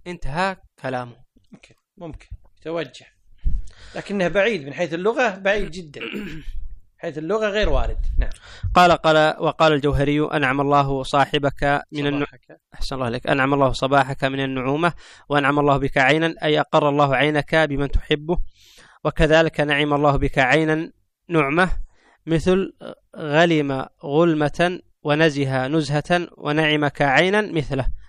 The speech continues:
Speaker 1: مثله. انتهى كلامه. ويتوجه أن النهي في حديث عمران إما أنه كلام جاهلي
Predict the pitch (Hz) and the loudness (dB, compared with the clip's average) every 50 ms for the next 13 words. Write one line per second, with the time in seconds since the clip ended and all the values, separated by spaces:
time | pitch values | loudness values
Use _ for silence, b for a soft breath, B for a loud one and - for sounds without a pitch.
0 | _ - 175 175 - - 135 131 - b b b b b b b b - 196 - | _ 0 2 2 2 2 -2 -2 -2 b b b b b b b b -2 0 2
1 | - 160 160 160 - - 160 147 127 123 127 - b b b b b b b - | 2 2 0 2 2 2 2 2 0 -2 -6 -12 b b b b b b b 0
2 | 170 160 - 190 208 196 165 165 156 170 175 170 165 175 180 170 160 160 143 151 | 2 2 4 2 2 2 2 0 0 0 0 0 2 2 2 2 2 2 2 0
3 | 147 143 151 147 165 143 139 135 135 147 151 165 160 - 185 180 175 165 156 151 | -2 -2 0 0 0 0 0 -2 0 2 2 2 2 0 -2 -2 0 2 2 2
4 | 156 160 160 156 151 151 143 - - 147 143 151 156 160 156 143 131 139 135 131 | 0 0 0 0 0 -2 -2 0 0 2 2 2 2 0 -2 -2 0 0 0 0
5 | 127 127 135 143 165 | 0 -2 -2 -4 -4